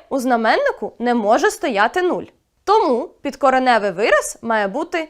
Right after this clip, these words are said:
додатним. Отже, два додати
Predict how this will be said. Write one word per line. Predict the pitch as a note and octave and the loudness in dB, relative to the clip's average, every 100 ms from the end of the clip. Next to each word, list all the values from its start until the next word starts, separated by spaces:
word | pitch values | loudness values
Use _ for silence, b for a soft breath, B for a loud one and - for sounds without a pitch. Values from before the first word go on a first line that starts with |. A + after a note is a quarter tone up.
| _ | _
додатним. | - C4 C#4 A#3+ F#3 E3 - _ _ _ _ _ _ _ - | -4 -2 2 2 2 -12 -18 _ _ _ _ _ _ _ 0
Отже, | D#4+ A#3 G3 C4 A4+ _ _ _ | 4 4 2 -2 -2 _ _ _
два | A3 B3 C4+ F#3+ | -4 4 4 4
додати | F#3+ C#4 D4 A#3 F3+ F3 | -2 0 4 2 2 -10